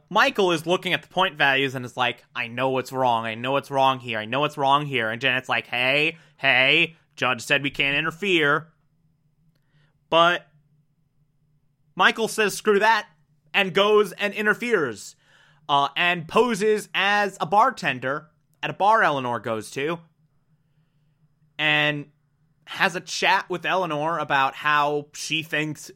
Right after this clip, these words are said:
she w-, needs to be rewarded. She thinks she needs to be rewarded. And Michael starts talking to her about ethics and moral philosophy, starting to get her in the headspace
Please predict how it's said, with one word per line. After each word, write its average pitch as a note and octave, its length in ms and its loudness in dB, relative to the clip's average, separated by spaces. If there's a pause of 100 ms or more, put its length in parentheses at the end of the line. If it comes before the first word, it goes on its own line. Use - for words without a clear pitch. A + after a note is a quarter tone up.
she C#3+ 760 -4 (720)
w-, D3+ 320 -12
needs D#3+ 320 -4
to - 40 -18
be D#3+ 120 -4
rewarded. C#3+ 600 0
She E3+ 220 -8
thinks D#3 360 -6
she - 240 -14
needs D#3 220 -4
to D3 60 -12
be D3+ 80 -2
rewarded. C3 640 0 (460)
And D3+ 320 0
Michael D#3 360 0
starts E3 380 0
talking D3+ 420 -4
to C#3+ 100 -12
her D3 340 0
about D3 720 0 (920)
ethics B2+ 800 -4 (120)
and E3 200 0
moral A#2+ 300 -6
philosophy, F#3 920 -2 (240)
starting D3+ 400 2
to D#3+ 100 -6
get C#3 200 2
her D3+ 240 0
in B2+ 240 -8
the C#3+ 60 -6
headspace D3+ 880 -2